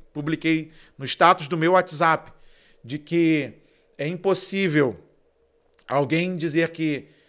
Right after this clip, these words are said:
vive a comunhão estando fora do corpo. Se você faz parte do corpo, você faz parte deste ato memorial. E se você entende que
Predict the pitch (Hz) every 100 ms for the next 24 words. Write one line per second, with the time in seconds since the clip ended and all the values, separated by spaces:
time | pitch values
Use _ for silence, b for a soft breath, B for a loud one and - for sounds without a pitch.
0 | b b 120 165 226 214 220 185 202 196
1 | 165 165 196 - - - 180 170 - 175
2 | 175 170 139 131 - - - _ _ _
3 | _ _ - 143 151 175 202 202 - -
4 | 170 156 180 226 185 185 127 110 - b
5 | b b - 120 151 156 139 - 156 156
6 | 165 - 156 160 156 147 175 170 165 135
7 | 113 - b b b b 131 - 175 180
8 | 214 240 226 202 185 156 - 165 151 -